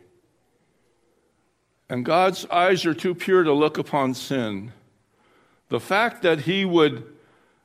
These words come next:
not accuse us and harbor his anger forever over us is almost against his holiness. How does he do that? How does he remain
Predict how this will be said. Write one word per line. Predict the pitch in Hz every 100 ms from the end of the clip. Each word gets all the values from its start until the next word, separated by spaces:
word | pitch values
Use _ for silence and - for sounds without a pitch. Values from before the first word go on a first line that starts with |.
| _ _ _ _ _ _ _ _ _ _ _ -
not | 135 170 180
accuse | 165 - 190 185 151
us | 143 - - - _ _ _ _ -
and | 127 135
harbor | 151 170 170 160
his | 156 139
anger | 151 160 160
forever | - 131 143 151 160 160
over | 147 156 160 147
us | 147 - - - _ _ _ _ _ _ _ _ _ _ _ _ 127
is | 127
almost | 180 180 185 160 160 - - _ _ _ _ 135
against | 120 107 156 170 -
his | 131 -
holiness. | - 156 113 92 90 -
How | 180
does | 196
he | 180
do | 139 131 135
that? | 104
How | 123 180
does | 190
he | 170
remain | 143 127 135 143 131